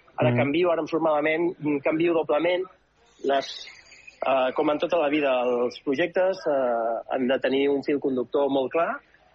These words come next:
Speaker 1: i, i també tinc molt clar que s'han de seguir, eh, si hi creus i hi confies. I amb això, i amb això estem.
Speaker 2: Hi ha missatge amagat en això que acabes de dir últim, o cap al Barça o no?
Speaker 1: <laughs> Bueno, ja ho sabem. Al final, tots els que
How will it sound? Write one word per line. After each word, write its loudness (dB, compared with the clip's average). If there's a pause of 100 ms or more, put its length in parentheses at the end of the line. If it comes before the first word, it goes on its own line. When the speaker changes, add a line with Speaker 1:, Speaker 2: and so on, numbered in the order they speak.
(220)
Speaker 1:
i, 0
i 0
també 0
tinc 0
molt 0
clar 0
que 2
s'han -2
de 0
seguir, 0 (500)
eh, -2
si -2
hi -6
creus -2
i 0
hi -2
confies. 0 (220)
I 2
amb 0
això, 0
i 2
amb 2
això 0
estem. -2 (120)
Speaker 2:
Hi 0
ha 2
missatge 0
amagat 0
en 2
això 0
que 2
acabes 0
de 0
dir 0
últim, 0
o 0
cap -2
al 0
Barça 0
o -2
no? -2
Speaker 1:
<laughs> -6 (2500)
Bueno, 0
ja 2
ho 0
sabem. 0
Al 0
final, 0
tots -2
els -2
que 0